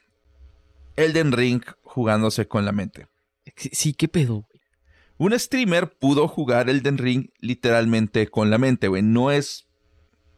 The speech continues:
Speaker 1: bait, no es mentira, güey.
Speaker 2: Sí
Speaker 1: Es
Speaker 2: pasó.
Speaker 1: neta, fue. No, no, y no me refiero a que, ah, la ju-,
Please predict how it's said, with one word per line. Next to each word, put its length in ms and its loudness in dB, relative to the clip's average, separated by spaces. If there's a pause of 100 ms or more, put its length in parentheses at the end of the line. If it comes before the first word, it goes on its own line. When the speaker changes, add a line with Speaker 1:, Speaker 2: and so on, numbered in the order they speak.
Speaker 1:
bait, 540 0
no 240 0
es 220 -2
mentira, 460 2
güey. 180 2 (180)
Speaker 2:
Sí 200 -2
Speaker 1:
Es 120 0
Speaker 2:
pasó. 140 2
Speaker 1:
neta, 340 0
fue. 580 -2 (560)
No, 220 2
no, 140 0
y 120 2
no 60 2
me 100 0
refiero 260 0
a 60 -4
que, 200 0
ah, 260 2
la 180 2
ju-, 160 -14